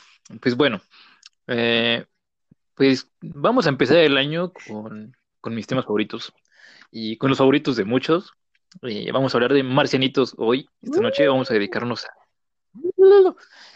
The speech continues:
algunas historias sobre ovnis, especialmente. Eh, creo que sí, ya tiene mucho tiempo que no hablamos de ovnis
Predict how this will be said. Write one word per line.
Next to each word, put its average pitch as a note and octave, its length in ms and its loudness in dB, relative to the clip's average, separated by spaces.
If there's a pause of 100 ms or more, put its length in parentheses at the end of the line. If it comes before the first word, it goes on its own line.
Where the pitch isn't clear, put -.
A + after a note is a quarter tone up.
(240)
algunas F#3+ 360 2
historias D#3+ 340 2
sobre A2+ 380 2
ovnis, A#2+ 400 -2
especialmente. B2+ 540 -2 (600)
Eh, A#2+ 380 -10
creo B3+ 120 2
que B3 80 2
sí, C4 100 4
ya C4+ 80 4
tiene C4 200 2
mucho A3 220 4
tiempo G#3+ 340 0
que C3 100 -2
no C3 60 2
hablamos D#3+ 320 2
de A2 60 4
ovnis A#2+ 300 -2